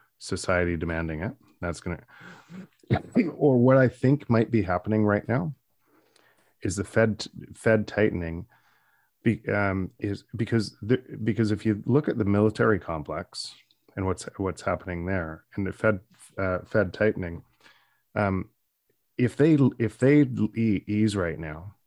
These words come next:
they make China and Russia stronger. Um, and, and, and here's the problem. Mo-, all the components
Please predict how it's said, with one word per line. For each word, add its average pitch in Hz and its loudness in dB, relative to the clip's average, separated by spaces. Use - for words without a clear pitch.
they 107 4
make 104 0
China 95 -2
and 90 -6
Russia 85 -6
stronger. 80 -10
Um, 92 0
and, 110 2
and, 110 0
and 113 -2
here's 123 4
the 117 -6
problem. 101 0
Mo-, 117 2
all 123 6
the 127 4
components 104 -2